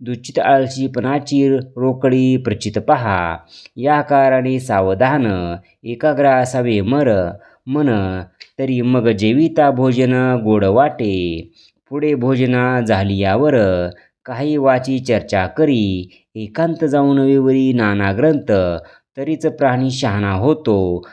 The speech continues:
नाहीतरी मूर्खची राहतो. लोकखाती आपण पाहतो दैन्यवाना, ऐक सदैवपणाचे लक्षण, रिकामा जाऊ नेदी एक क्षण. प्रपंच व्यवसायाचे ज्ञान बरे आहे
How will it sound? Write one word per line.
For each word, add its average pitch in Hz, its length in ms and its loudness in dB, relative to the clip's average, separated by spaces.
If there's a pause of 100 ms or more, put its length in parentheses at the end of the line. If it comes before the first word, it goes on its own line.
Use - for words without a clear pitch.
(140)
नाहीतरी 143 580 0
मूर्खची 123 540 0
राहतो. 107 720 0 (260)
लोकखाती 147 720 -2
आपण 127 360 2
पाहतो 139 640 2
दैन्यवाना, 104 1000 0 (380)
ऐक 156 280 -2
सदैवपणाचे 131 1000 0
लक्षण, 139 400 -2 (640)
रिकामा 139 540 0
जाऊ 127 400 2
नेदी 117 480 0
एक 101 140 -2
क्षण. 135 320 0 (720)
प्रपंच 139 460 -4
व्यवसायाचे 127 880 2
ज्ञान 123 480 0
बरे 101 240 2
आहे 95 680 -2